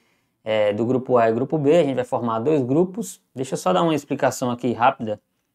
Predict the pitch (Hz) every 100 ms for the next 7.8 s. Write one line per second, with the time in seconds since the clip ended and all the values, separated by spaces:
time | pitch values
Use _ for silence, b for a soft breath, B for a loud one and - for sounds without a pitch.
0 | _ _ 107 107 107 117 120 120 120 117
1 | 117 120 147 139 139 123 123 120 120 117
2 | 113 110 104 98 _ _ _ _ _ 117
3 | - 123 120 123 123 117 127 - 135 123
4 | 131 - 139 127 110 - _ _ _ 117
5 | 113 117 120 117 117 139 143 147 151 147
6 | 139 143 143 127 135 139 - 123 127 135
7 | 123 - 127 127 123 127 131